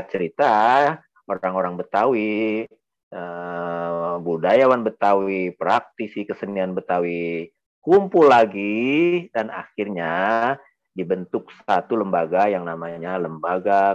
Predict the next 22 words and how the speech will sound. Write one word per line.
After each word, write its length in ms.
Kebudayaan 640
Betawi. 640
Dan 160
lembaga 320
itu 160
kemudian 880
di 80
A 160
C 240
C 160
oleh 320
Gubernur 720
Provinsi 480
D 80
K 160
I 80
Jakarta 320
saat 160
itu, 160
Gubernur, 480
ditandatangan 1040
dan 560